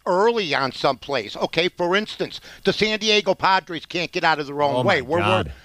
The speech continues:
Speaker 1: were, where were they a month ago?
Speaker 2: Yeah.
Speaker 1: The Oakland A's. Okay,
Speaker 2: Yeah.
Speaker 1: they can't, they can't get a ball out of the infield again. It's the game of Major League Baseball. I think what the lesson here is, Luke, that, you know, some people wait and it works out.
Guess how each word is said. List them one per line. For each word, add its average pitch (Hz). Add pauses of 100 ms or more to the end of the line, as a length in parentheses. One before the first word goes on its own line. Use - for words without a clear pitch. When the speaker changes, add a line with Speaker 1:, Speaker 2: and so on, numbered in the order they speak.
Speaker 1:
were, 131
where 151
were 170
they 208
a 220
month 240
ago? 175
Speaker 2:
Yeah. 95
Speaker 1:
The 180
Oakland 233
A's. 233 (340)
Okay, 180 (120)
Speaker 2:
Yeah. 85
Speaker 1:
they 196
can't, 214
they 214
can't 214
get 220
a 214
ball 214
out 214
of 196
the 202
infield 214
again. -
It's -
the 185
game 220
of 208
Major 202
League 185
Baseball. 202 (160)
I 170
think 208
what 226
the 180
lesson 202
here 165
is, 147 (240)
Luke, 160
that, 170 (240)
you 220
know, 185
some 226
people 233
wait 226
and 196
it 190
works 196
out. 233